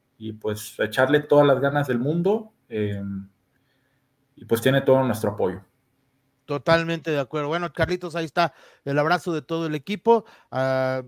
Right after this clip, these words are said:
Speaker 2: a nombre de Marco, que no pudo estar por situaciones, eh, fuera de, de, de, de nuestro control. Bueno, Marco también nos hizo saber que, que, que, que está contigo, que te manda un abrazo. Y, pues, dicho esto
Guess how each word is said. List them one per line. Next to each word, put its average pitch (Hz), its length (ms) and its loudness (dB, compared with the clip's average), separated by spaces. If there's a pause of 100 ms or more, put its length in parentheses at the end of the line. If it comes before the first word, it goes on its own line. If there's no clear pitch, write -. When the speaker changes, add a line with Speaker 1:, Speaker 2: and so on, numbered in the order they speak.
Speaker 2:
a 135 100 -2
nombre 151 300 -2
de 139 100 -2
Marco, 170 400 -2
que 127 240 -4
no 127 220 -8
pudo 135 200 -8
estar 131 300 -6
por 113 260 -10
situaciones, 127 800 -10 (320)
eh, 113 480 -8 (800)
fuera 135 240 2
de, 120 160 -4
de, 127 180 -8
de, 127 280 -6
de 127 200 -4
nuestro 131 300 -10
control. 247 500 0
Bueno, 143 300 -8
Marco 135 340 -6
también 127 380 -8 (320)
nos 123 420 -10
hizo 139 240 -6
saber 143 420 -2
que, 117 360 -6 (100)
que, 107 320 -12
que, 101 380 -14 (220)
que - 60 -12
está 117 200 -10
contigo, 185 440 0
que 139 100 -8
te 127 120 -10
manda 123 220 -8
un 127 40 -8
abrazo. 147 440 -2 (340)
Y, 285 320 4 (400)
pues, 165 180 4
dicho 262 380 4
esto 185 400 -2